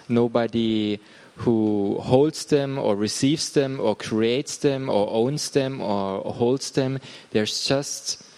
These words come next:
um, phenomenas arising and disappearing, arising and passing, um, within consciousness, within your field of consciousness. And seeing that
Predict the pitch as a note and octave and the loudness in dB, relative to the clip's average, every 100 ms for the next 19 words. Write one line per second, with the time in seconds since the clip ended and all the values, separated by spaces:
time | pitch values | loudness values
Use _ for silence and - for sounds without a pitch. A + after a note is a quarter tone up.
0 | - _ _ - A#2 G#2+ G#2 A#2 - A#2 | -20 _ _ -6 -2 0 -2 -4 -2 0
1 | A2+ B2+ C3 B2+ B2 A#2+ - - - - | 0 -2 -2 -2 -4 -6 -10 -12 -18 -20
2 | - G#2+ G#2 G#2 A2+ A#2 B2+ A#2 A#2 A#2 | -6 -2 0 0 -2 -4 -4 -2 -4 -6
3 | - _ _ _ - A2 G2+ A#2+ - A#2+ | -14 _ _ _ -6 -2 0 0 0 -4
4 | - A#2 G#2+ G2+ G2+ A2 A2+ G#2 G#2 G#2 | 0 0 0 -2 -2 -2 -2 -4 -2 -4
5 | G#2 G#2+ A#2 A2+ A2 A2 - - - G#2 | -4 -4 -4 -4 -4 -6 -16 -20 -10 -4
6 | G2+ G2+ - - G#2+ G#2 G#2 - - A2 | -2 -4 -4 -2 -2 -2 -4 -6 -4 -2
7 | A#2 - F2+ E2+ - - G#2+ - A#2 G2+ | -2 -6 -6 -8 -10 -10 -10 -8 -6 -4
8 | G2+ - G#2 G2 F#2+ - G2 - - F#2+ | -4 -4 -6 -6 -8 -8 -8 -8 -10 -10
9 | - - - - - - - - - _ | -8 -10 -12 -20 -20 -20 -20 -20 -20 _
10 | - A2 G#2+ G#2+ - _ _ _ - - | -4 -2 -2 -4 -8 _ _ _ -6 0
11 | D#3 E3 D#3+ B2+ A#2+ C3 - - - | 2 2 0 0 0 -4 -4 -6 -6